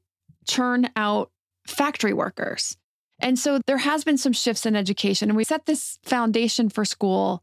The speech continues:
And now, you know, we've been trying to build off of this foundation, but what really needed to happen,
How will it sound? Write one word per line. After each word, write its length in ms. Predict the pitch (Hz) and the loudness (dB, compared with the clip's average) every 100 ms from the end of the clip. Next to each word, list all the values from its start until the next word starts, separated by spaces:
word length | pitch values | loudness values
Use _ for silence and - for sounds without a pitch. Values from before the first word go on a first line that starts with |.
| _ | _
And 240 | 233 233 226 | 0 4 4
now, 560 | 240 240 240 240 226 - _ - | 2 0 0 0 -2 -8 _ 0
you 140 | 240 | 2
know, 100 | 220 | 2
we've 180 | 220 247 | 2 2
been 180 | 262 240 | 2 0
trying 340 | - 269 302 | 2 2 2
to 140 | 311 247 | 2 0
build 280 | 196 233 240 | 0 0 0
off 180 | 214 | -2
of 80 | 220 | -2
this 180 | 208 196 | -2 -2
foundation, 760 | - 220 214 226 262 254 233 | -2 0 2 2 2 2 2
but 140 | 208 - | 2 0
what 120 | 214 | 0
really 300 | 214 254 269 | 2 2 4
needed 240 | 247 220 | 2 2
to 60 | 202 | 0
happen, 420 | 208 233 226 226 | 0 0 0 0